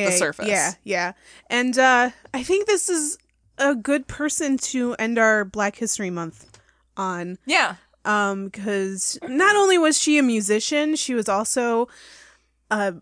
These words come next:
Speaker 2: a really prolific activist,
Speaker 1: Mm.
Speaker 2: and she did a lot for the Black community in the sixties and seventies, but she also had a pretty tragic story.
Speaker 1: Yeah.
Speaker 2: So, and it had a lot to do with mental illness and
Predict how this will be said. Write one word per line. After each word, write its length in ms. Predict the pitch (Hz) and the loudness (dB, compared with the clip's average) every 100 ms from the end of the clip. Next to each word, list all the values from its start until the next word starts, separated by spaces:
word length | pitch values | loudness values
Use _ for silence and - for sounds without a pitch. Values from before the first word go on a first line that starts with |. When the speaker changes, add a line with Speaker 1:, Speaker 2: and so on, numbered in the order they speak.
| - | -2
Speaker 2:
a 120 | 214 | -2
really 580 | 196 180 202 233 240 247 | -2 -4 2 4 4 2
prolific 840 | - 226 226 226 226 202 - - - _ _ - | 0 0 0 0 -2 -2 -4 -20 -20 _ _ -2
activist, 760 | 208 - 240 196 190 - - | -2 -2 -4 -2 -2 -4 -6
Speaker 1:
Mm. 80 | 202 | -2
Speaker 2:
and 580 | 202 196 185 185 175 - _ _ _ | 0 0 -2 -6 -8 -12 _ _ _
she 240 | - 247 220 | -10 -6 0
did 160 | 233 | 0
a 60 | 220 | 2
lot 400 | 190 196 196 - | 4 6 4 -2
for 480 | 208 196 190 190 - _ _ _ - | -2 0 2 0 -4 _ _ _ -12
the 80 | |
Black 280 | 190 208 202 | -2 -2 -2
community 520 | - 208 202 196 202 | -4 -4 -4 -4 -4
in 100 | 202 | -4
the 80 | 196 | -4
sixties 440 | - 202 - 202 185 | -4 -8 -6 -6 -6
and 100 | 190 | -4
seventies, 640 | 202 202 196 190 190 - - - - | -4 -2 -4 -4 -4 -6 -14 -20 -12
but 80 | - | -8
she 160 | - 233 | -4 -2
also 220 | 320 539 | 0 -2
had 120 | 539 494 | 0 -2
a 40 | |
pretty 240 | - 415 359 | -2 -4 -2
tragic 400 | 330 311 311 - | 0 0 -2 -6
story. 580 | 233 247 269 190 185 196 | -2 2 2 0 -2 -8
Speaker 1:
Yeah. 580 | 190 165 190 185 185 165 | -10 -6 -2 0 0 -2
Speaker 2:
So, 40 | 180 - | -8 -6
and 120 | 269 277 | -2 0
it 60 | |
had 160 | 277 302 | 0 0
a 40 | |
lot 220 | 302 285 | 0 -2
to 80 | 277 | -2
do 140 | 254 277 | -2 -2
with 100 | 247 | -2
mental 320 | 240 277 254 | -2 -2 -4
illness 520 | 196 240 247 233 - | -4 -2 -2 -2 -4
and 320 | 240 226 226 | -4 -4 -6